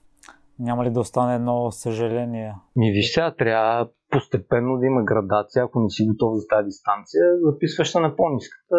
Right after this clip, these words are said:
Speaker 2: и тренираш една година, тренирай, подготви се сериозно за това състезание, ще го направиш без, без нищо. За какво трябва да си сипваш здравето заради един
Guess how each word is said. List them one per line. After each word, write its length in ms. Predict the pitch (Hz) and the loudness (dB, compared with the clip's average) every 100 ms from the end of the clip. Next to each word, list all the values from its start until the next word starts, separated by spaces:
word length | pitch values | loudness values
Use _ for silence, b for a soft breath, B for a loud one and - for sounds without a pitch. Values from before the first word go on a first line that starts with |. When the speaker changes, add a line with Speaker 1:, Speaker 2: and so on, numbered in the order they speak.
| 180 | 2
Speaker 2:
и 200 | 202 190 185 196 202 196 139 98 _ _ _ | 2 4 4 4 4 4 2 0 _ _ _
тренираш 460 | 143 156 196 185 | -2 2 2 2
една 180 | 135 135 | 2 0
година, 360 | 139 202 170 160 | 0 0 2 2
тренирай, 420 | 156 151 165 156 | 0 2 2 2
подготви 420 | - 101 104 - | 0 -4 -2 -2
се 180 | 117 - | -2 0
сериозно 380 | 135 131 135 120 | 2 2 2 0
за 80 | - | -2
това 140 | 101 | -4
състезание, 460 | - - 98 107 127 | -4 -8 -4 -2 -4
ще 180 | - | -4
го 80 | 156 | -2
направиш 380 | 147 170 165 139 | -2 0 0 0
без, 160 | 135 131 - - | -2 -2 -10 -4
без 200 | 120 120 | -4 -2
нищо. 300 | 185 196 - _ _ _ _ _ _ _ _ _ - | -4 -6 -10 _ _ _ _ _ _ _ _ _ -2
За 100 | 104 | 0
какво 220 | 98 117 | 2 -2
трябва 240 | 113 131 127 | 2 0 2
да 340 | 127 123 110 | 2 2 0
си 120 | 107 - | -4 -4
сипваш 320 | 117 107 110 | -4 0 -2
здравето 460 | 95 117 110 104 117 | 2 2 2 0 0
заради 300 | 120 104 104 | 0 2 2
един 300 | 101 104 | 2 2